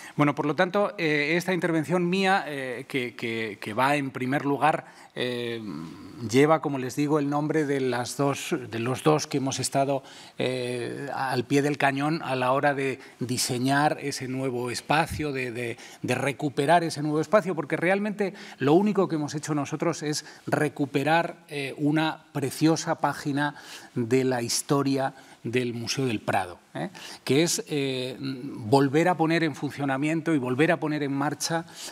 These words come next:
una galería, que es esta que ven ustedes en la imagen y que posiblemente ya todos hayan visitado, eh, que era un, un, un espacio que nació para la escultura ya en el siglo, en el siglo diecinueve, como les voy a contar a continuación,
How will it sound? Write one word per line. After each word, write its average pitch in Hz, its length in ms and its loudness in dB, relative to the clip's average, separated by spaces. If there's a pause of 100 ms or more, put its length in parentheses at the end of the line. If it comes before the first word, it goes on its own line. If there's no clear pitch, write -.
(100)
una 131 180 4
galería, 143 480 2
que 151 120 -8
es 127 60 -12
esta 135 240 -8
que 131 120 -4
ven 131 160 0
ustedes 127 440 -2
en 120 120 -2
la 117 80 2
imagen 165 400 2
y 147 80 -4
que 117 100 -8
posiblemente 127 560 -2
ya 113 140 -2
todos 127 340 -4
hayan 120 260 -4
visitado, 147 600 0 (480)
eh, 135 320 -2
que 139 420 0
era 156 320 0
un, 151 400 -2 (240)
un, 139 340 0
un 143 180 0
espacio 160 460 0
que 147 140 0
nació 151 420 2
para 165 180 0
la 147 100 -4
escultura 135 540 -2
ya 147 220 0
en 143 120 -2
el 123 100 -6
siglo, 123 460 -4
en 120 140 -2
el 113 100 -2
siglo 117 240 -2
diecinueve, 143 560 2
como 120 180 -8
les 113 160 -10
voy 127 140 -6
a 127 40 -6
contar 131 280 -2
a 127 40 -6
continuación, 135 680 0